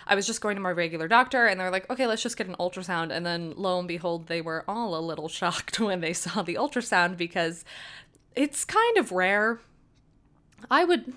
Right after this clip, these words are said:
I would use the word rare. I've, I've looked it up and other people have it. It's not like I'm the only one in the past twenty years to have this. It's, no, nothing like that. It's just that not many peop-, not many people see that when they're getting an ultrasound.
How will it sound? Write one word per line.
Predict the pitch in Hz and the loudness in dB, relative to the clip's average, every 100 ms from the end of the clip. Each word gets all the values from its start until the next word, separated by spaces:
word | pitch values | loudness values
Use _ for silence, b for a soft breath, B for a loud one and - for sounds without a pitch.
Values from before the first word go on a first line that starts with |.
| - - | -6 2
I | 480 | 4
would | 269 | 4
use | 196 175 | 0 -4
the | - 175 | -2 -2
word | 156 156 151 | 0 -4 0
rare. | 156 180 220 - | 2 2 0 6
I've, | 277 311 262 | 6 8 6
I've | 262 285 254 | 6 4 2
looked | 269 359 269 | 0 2 4
it | |
up | 220 196 180 | 6 6 4
and | |
other | 180 180 | 2 2
people | 175 170 143 156 | 0 -4 -4 0
have | 185 160 | 4 4
it. | 147 156 | 2 -2
It's | 165 | -2
not | 180 156 | -2 0
like | 160 160 | 0 0
I'm | 165 156 | -4 -4
the | 156 | -4
only | 160 156 | -4 -4
one | 156 160 156 | -4 -4 -4
in | 151 151 147 - _ - - | -4 -6 -8 -10 _ -20 -20
the | - 147 | -10 -6
past | 180 156 156 - | 0 0 0 -4
twenty | - 226 202 208 | 2 2 2 -2
years | 254 175 165 | 0 -2 -4
to | - | -4
have | 196 277 214 | 2 2 2
this. | - - - - | -4 -10 -10 -10
It's, | 185 - | -12 -6
no, | 180 - - - | -6 -8 -12 -4
nothing | 196 165 | -2 -2
like | 151 - | -8 -10
that. | - - B B B | -10 -12 B B B
It's | - - - | -4 -2 2
just | 247 - - 196 | 2 2 -2 6
that | 208 180 | 8 8
not | 226 254 240 208 | 4 6 6 4
many | 208 185 | 0 0
peop-, | 180 294 233 | -4 -4 0
not | 262 294 | 0 2
many | 262 | 0
people | 202 220 180 | -2 -4 -4
see | - 254 220 | -4 -4 0
that | 165 151 | 0 0
when | 170 | -2
they're | 160 | -4
getting | 160 151 151 | -6 -6 -6
an | |
ultrasound. | 190 214 160 143 139 | -6 -6 -6 -8 -8